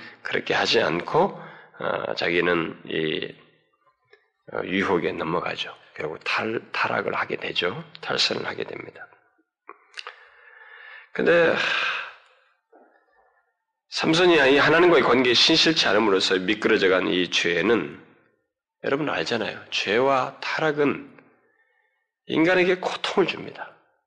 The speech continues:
참 이건 예수를 믿는 사람이라 할지라도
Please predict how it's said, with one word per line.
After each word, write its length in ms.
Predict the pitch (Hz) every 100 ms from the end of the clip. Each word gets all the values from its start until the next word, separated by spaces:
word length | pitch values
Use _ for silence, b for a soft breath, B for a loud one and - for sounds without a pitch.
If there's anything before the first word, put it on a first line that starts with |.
| _ _ _ _ _ _
참 420 | - - - 190
이건 560 | 170 170 190 151 - - - _ _ _ _ _ _ _ -
예수를 380 | 139 - 214 160
믿는 300 | 131 190 220
사람이라 500 | - 196 196 123 82
할지라도 720 | - - 127 76 95 85